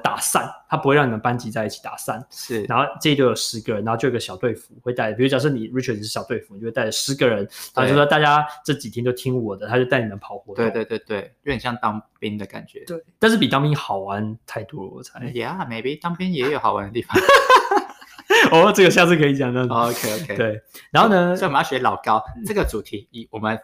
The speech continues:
Speaker 2: 分下一集再来讲。
Speaker 1: 哎呀。<laughs> 老高，老高的那个，
Speaker 2: 对。
Speaker 1: 对。然后，然后，嗯，然后接下来你还记得三天发生了什么事吗？
Speaker 2: 三天发生的事情就是历史了。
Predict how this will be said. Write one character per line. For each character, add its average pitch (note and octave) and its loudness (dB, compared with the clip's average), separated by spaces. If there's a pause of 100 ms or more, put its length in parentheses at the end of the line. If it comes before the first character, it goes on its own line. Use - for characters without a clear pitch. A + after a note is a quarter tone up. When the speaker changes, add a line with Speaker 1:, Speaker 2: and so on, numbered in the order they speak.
Speaker 2:
分 C#3 -4
下 C#3 -4
一 B2 -6
集 - -12
再 A2 -8
来 G2+ -6
讲。 - -4
Speaker 1:
哎 D3 6
呀。 - 8
<laughs> F#4 6
老 C#3+ 6
高， - 0 (540)
老 C#3 4
高 C#3+ 4
的 C#3 4
那 C#3 2
个， C3 4 (360)
Speaker 2:
对。 A#2+ 0
Speaker 1:
对。 - -8 (320)
然 D3 4
后， F3 6
然 C#3+ 4
后， D#3 4
嗯， A#2 0
然 D3+ 4
后 E3+ 0
接 G3+ 0
下 F#3 4
来 D3 4
你 B2 -2
还 A2+ 0
记 A#2+ -2
得 B2+ 0
三 B2 -2
天 B2 -2
发 A#2+ 2
生 A2+ -6
了 A2 -8
什 - -16
么 - -20
事 - -18
吗？ - -20
Speaker 2:
三 F3 -6
天 F3+ -8
发 C#3 0
生 C3+ -8
的 B2+ -10
事 B2+ -12
情 G2 -12 (120)
就 C3 -6
是 - -12
历 A#2 -8
史 - -18
了。 - -20